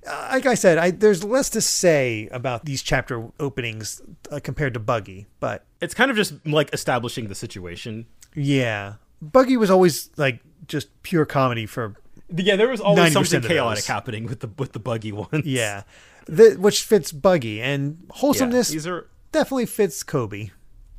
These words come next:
Speaker 2: Yeah.
Speaker 1: But we're back, and Sanji's establishing, you know, the whole thing is like, "I gotta free Luffy. He's the only
Speaker 2: Just
Speaker 1: one
Speaker 2: needs
Speaker 1: with any
Speaker 2: one
Speaker 1: hope."
Speaker 2: clean kick.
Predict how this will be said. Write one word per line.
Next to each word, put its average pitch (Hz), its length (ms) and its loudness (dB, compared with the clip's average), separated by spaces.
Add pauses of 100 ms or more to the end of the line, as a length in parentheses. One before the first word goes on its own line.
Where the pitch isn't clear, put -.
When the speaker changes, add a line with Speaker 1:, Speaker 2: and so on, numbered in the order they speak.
(160)
Speaker 2:
Yeah. 107 520 -6 (300)
Speaker 1:
But 185 120 -2
we're 196 100 0
back, 214 400 2 (500)
and 139 600 -4 (120)
Sanji's 139 460 -2
establishing, 135 540 0
you 123 140 -6
know, 117 80 -4
the 123 60 -2
whole 131 100 0
thing 143 180 -2
is 131 100 -4
like, 135 140 -4 (600)
"I 135 120 2
gotta 143 400 2
free 135 540 -2 (400)
Luffy. 151 520 0 (300)
He's 135 200 -8
the 143 140 -6
only 170 260 2
Speaker 2:
Just 165 100 4
Speaker 1:
one 160 140 4
Speaker 2:
needs 151 80 0
Speaker 1:
with 143 100 2
any 143 140 4
Speaker 2:
one - 20 2
Speaker 1:
hope." 127 120 0
Speaker 2:
clean 147 200 4
kick. - 460 -2